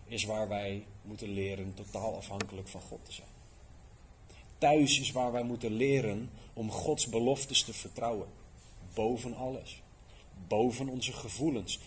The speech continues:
boven de vragen van een ander, boven wat dan ook. Ontzag voor God is zo belangrijk thuis.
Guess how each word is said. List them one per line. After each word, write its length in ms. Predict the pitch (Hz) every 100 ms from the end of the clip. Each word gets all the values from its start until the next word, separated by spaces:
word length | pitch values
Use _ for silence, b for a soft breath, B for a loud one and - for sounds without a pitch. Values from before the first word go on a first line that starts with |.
| B 98
boven 380 | 110 110 123 135
de 80 | 123
vragen 420 | 120 127 127 -
van 180 | - 123
een 160 | 123 123
ander, 320 | 143 120 87 - - - B -
boven 760 | 98 117 131 123 120 117 117 - - -
wat 240 | 98 139
dan 140 | 143 113
ook. 220 | 90 - - - - - - - - - - - - - - - - - - - - - - - - - - - - - - - - - - - - - - -
Ontzag 580 | 123 113 - - 160 147
voor 160 | - 135
God 360 | - - - - - - -
is 160 | 120 -
zo 180 | 117
belangrijk 500 | 104 104 101 90 85
thuis. 320 | 78 71 -